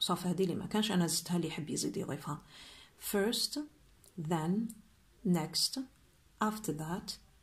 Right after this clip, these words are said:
before that، finally. نعطيكم ان اكزومبل.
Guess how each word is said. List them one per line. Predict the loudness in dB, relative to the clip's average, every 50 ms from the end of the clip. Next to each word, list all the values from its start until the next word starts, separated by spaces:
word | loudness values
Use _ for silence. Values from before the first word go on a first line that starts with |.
| _ _ -2 0
before | 0 0 2 0 0 0 -2 -2 -2 -2
that، | -2 0 0 -2 -4 -6 -12 -16 -18 -20 -20 -20 -20 -20 -20 -20 -18 -14 -6 -2
finally. | 0 0 0 0 -2 -4 -6 -10 -14 -18 -20 -20 -20 -20 _ _ -20 _ _ -20 -20 -20 -20 -20 _ -20 -20 -20 -20 -20 -20 _ _ _ _ _ _ _ _ _ -20 -20 -20 -20 -20 -20 -20 -20 -20 -20 -20 -20 -20 -20 -20 _ -20 -18 -16 -16 -16 -16 -18 -20 -20 -8 -4 -4
نعطيكم | -2 0 0 2 4 4 4
ان | 4 2
اكزومبل. | 0 0 0 0 0 0 0